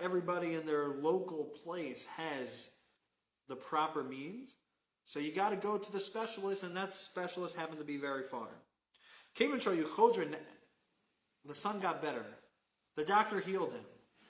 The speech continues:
They're on their way back. They're traveling. Hiskol Avim Mona Kol Masos, the father began to tell the son all their travels. From when they left the palace until they got to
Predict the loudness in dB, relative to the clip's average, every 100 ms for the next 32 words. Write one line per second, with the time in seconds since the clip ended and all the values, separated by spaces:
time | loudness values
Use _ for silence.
0 | -6 0 4 6 6 6 6 4 2 0
1 | 0 -4 -2 -2 -2 -4 -8 -12 -16 -20
2 | _ _ _ _ _ _ _ _ -20 -10
3 | 2 4 6 6 4 2 0 -2 -2 -2
4 | -6 -4 -4 -2 -4 -2 -4 -6 -10 -10
5 | -6 -6 -4 -4 -4 -6 -18 _ -12 -8
6 | -6 -6 -6 -8 -8 -8 -6 -6 -6 -8
7 | -10 -8 -6 -8 -8 -10 -12 -12 -14 -16
8 | -20 _ _ -20 _ _ -2 0 2 2
9 | 6 6 6 2 0 -2 -6 -6 -4 -2
10 | -4 -4 -6 -6 -6 -6 -6 -6 -6 -6
11 | -6 -4 -4 -4